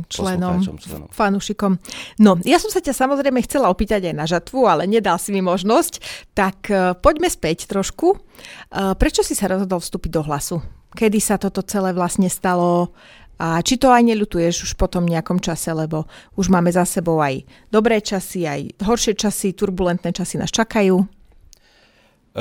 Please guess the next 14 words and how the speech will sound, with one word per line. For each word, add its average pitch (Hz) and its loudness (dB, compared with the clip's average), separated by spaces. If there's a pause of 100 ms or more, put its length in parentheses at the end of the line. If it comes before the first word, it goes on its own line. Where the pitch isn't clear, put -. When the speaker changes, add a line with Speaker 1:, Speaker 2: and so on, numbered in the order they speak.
(140)
Speaker 2:
celkovo 202 0
ja 165 2
som 175 -4
sa 151 -4
rozhodol 143 -4 (160)
riešiť, 135 -4
e, - -12 (280)
politiku, 127 -4 (160)
e, 107 -8
komunálnu 123 -4
politiku 110 -8
zhruba 104 -6
pred, 101 -6
e, 98 -6